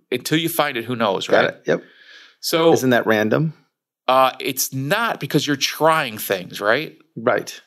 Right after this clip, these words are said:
Speaker 1: So I'm trying to fulfill this thing of creativity.
Speaker 2: So there's a struggle around ba-, basically filling the need of, of being, feeling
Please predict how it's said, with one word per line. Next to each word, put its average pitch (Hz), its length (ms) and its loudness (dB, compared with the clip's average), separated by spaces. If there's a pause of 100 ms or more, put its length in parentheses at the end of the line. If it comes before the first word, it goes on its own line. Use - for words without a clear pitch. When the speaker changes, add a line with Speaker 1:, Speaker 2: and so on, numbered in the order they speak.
(160)
Speaker 1:
So 131 200 2
I'm 120 140 2
trying 196 300 -2
to 185 80 2
fulfill 156 500 0
this 120 280 -2
thing 135 280 -2
of 107 160 0
creativity. 131 840 -4 (100)
Speaker 2:
So - 140 -2
there's 110 200 6
a 101 40 -2
struggle 139 520 4
around 110 400 4
ba-, 117 240 2
basically 117 320 0
filling 127 420 4
the 113 80 4
need 110 380 2
of, - 280 -4
of 98 220 -2
being, 110 420 0 (180)
feeling 120 360 0